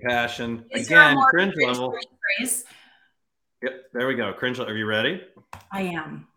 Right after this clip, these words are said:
Speaker 1: All right. This is, this is for you. Here we go. This is, whoever did this, it's so fun. It's, it's quite brilliant 'cause it fits that formulaic, you know, one sentence, paragraph craziness that we're seeing all over LinkedIn lately.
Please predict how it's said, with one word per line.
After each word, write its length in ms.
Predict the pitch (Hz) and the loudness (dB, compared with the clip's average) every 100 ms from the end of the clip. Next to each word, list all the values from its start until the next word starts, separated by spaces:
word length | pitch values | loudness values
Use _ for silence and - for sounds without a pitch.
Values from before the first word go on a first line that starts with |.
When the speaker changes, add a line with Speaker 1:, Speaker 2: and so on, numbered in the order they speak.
| - | -10
Speaker 1:
All 80 | 104 | -8
right. 160 | 110 | -6
This 220 | 87 95 | -6 -6
is, 180 | 113 - | -8 -8
this 220 | 101 107 | -8 -6
is 120 | 120 - | -6 -6
for 140 | 135 | -4
you. 460 | 131 143 123 110 - - | 0 2 2 -2 -8 -8
Here 100 | 107 | -4
we 120 | 113 | 0
go. 400 | 127 127 107 110 - _ _ _ _ _ _ _ _ _ _ _ _ _ _ | 2 2 0 -6 -20 _ _ _ _ _ _ _ _ _ _ _ _ _ _
This 120 | 123 | -4
is, 140 | 139 117 | -4 -4
whoever 300 | 123 160 143 | 0 0 0
did 180 | 120 113 | -2 -4
this, 220 | 101 92 | -4 -6
it's 140 | 101 - | -8 -4
so 160 | 113 101 | -2 -2
fun. 280 | 113 92 85 | -4 -6 -8
It's, 160 | - | -10
it's 240 | - 90 - | -10 -10 -6
quite 260 | - 104 | -2 -2
brilliant 240 | 90 95 110 | -2 -4 -2
'cause 120 | 139 | -2
it 100 | 175 | 0
fits 260 | 226 233 | 2 0
that 220 | - 160 113 | 2 -2 0
formulaic, 760 | 151 160 165 147 135 135 131 - _ _ _ _ | 0 2 2 2 2 0 -2 -14 _ _ _ _
you 100 | 131 | -4
know, 180 | 131 123 | -2 -2
one 280 | 120 147 160 | -2 0 0
sentence, 600 | 143 147 135 131 123 120 | -2 -2 -2 -2 -4 -8
paragraph 800 | - 160 143 127 127 120 120 120 | -2 0 0 0 -2 -2 -2 -4
craziness 680 | - 123 113 113 113 107 - | -2 -2 -2 -4 -4 -6 -6
that 120 | 110 | -8
we're 80 | 104 | -8
seeing 280 | - 127 104 | -6 -6 -6
all 160 | 98 | -2
over 180 | 117 107 | -4 -4
LinkedIn 360 | 92 90 85 98 | -8 -10 -10 -10
lately. 360 | 85 73 76 | -10 -14 -18